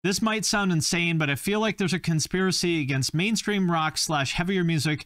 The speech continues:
I never hear heavy bands on the radio. It's the same terrible rap slash pop bullshit. And you cannot tell me that the people that didn't enjoy heavier music betw-, because the nineties and two thousands were full of it. New age music is so soulless and repetitive, it turns your brain to Swiss cheese."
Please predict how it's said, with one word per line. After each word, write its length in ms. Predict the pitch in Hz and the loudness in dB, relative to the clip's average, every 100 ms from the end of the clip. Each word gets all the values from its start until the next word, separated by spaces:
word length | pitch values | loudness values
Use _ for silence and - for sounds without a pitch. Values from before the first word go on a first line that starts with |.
| - | -4
I 100 | 151 | 0
never 260 | 170 226 220 | 0 0 -2
hear 240 | 233 220 | 0 0
heavy 300 | 160 190 208 | 0 0 0
bands 340 | 180 175 175 | 0 0 0
on 40 | 170 | 0
the 80 | 160 | 0
radio. 360 | 156 160 151 | 2 0 0
It's 160 | 143 - | -2 -2
the 60 | |
same 260 | 147 185 170 | -2 0 -2
terrible 480 | - 196 208 196 160 | -2 0 0 0 0
rap 280 | 156 170 - | 0 0 -2
slash 360 | - 160 143 - | -2 0 -2 -2
pop 300 | 156 147 147 | -2 -2 0
bullshit. 500 | 156 139 165 147 - - - - | 0 0 0 -2 -6 -16 -18 -8
And 100 | 135 | -2
you 80 | 143 | -2
cannot 360 | 131 165 220 180 | 0 -2 -2 -2
tell 200 | 196 196 | -2 0
me 160 | 196 180 | 0 0
that 160 | 170 | -2
the 60 | 151 | -4
people 540 | - 180 175 170 165 - | -2 -2 0 -2 -2 -4
that 180 | 139 113 | -4 -2
didn't 240 | 202 214 | 0 0
enjoy 340 | 185 190 180 | 0 2 0
heavier 300 | 156 170 170 | 0 0 0
music 420 | 160 156 165 156 - | 2 0 0 -2 -4
betw-, 380 | 147 170 - | -4 -4 -4
because 320 | - 143 180 - | -4 -2 -2 0
the 80 | |
nineties 480 | 147 156 185 190 175 | -2 0 0 0 -2
and 140 | 151 - | -2 -2
two 160 | 175 | -2
thousands 400 | 165 151 135 131 | -2 -2 -2 -2
were 80 | 131 | -4
full 240 | - 190 | -2 -2
of 80 | 180 | 0
it. 140 | 175 - - - - - | -2 -6 -16 -18 -20 -6
New 220 | 143 202 | -2 0
age 240 | 254 233 196 | 0 0 0
music 260 | 214 190 | 0 0
is 140 | 180 151 | -2 0
so 160 | 190 | 0
soulless 500 | 175 - 190 185 180 | 0 0 0 2 0
and 200 | - 151 | 0 -2
repetitive, 500 | 139 - 175 175 175 | -2 -2 0 0 0
it 120 | 165 139 | -2 -4
turns 340 | 208 233 208 | -2 0 0
your 80 | 196 | 0
brain 400 | 151 170 175 160 | 0 2 2 0
to 140 | 156 | -2
Swiss 340 | - 165 147 - | -2 -2 -2 -2
cheese." 520 | - 135 95 - | -2 -2 -2 -8